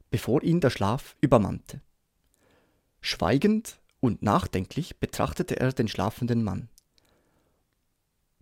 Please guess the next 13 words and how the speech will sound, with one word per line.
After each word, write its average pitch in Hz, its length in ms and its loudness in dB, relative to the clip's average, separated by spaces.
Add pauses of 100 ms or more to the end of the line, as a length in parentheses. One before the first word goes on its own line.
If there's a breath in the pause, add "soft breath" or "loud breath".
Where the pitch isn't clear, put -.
Mit - 240 2
einem 170 260 6
Mal 131 380 2
sah 104 220 0
er 101 80 0
ihn 107 220 0
nicht 175 240 2
mehr 143 120 4
nur 120 340 2 (180)
als 117 160 0
einen 117 220 4
griesgrämigen 123 680 0
Einzelgänger. - 580 -6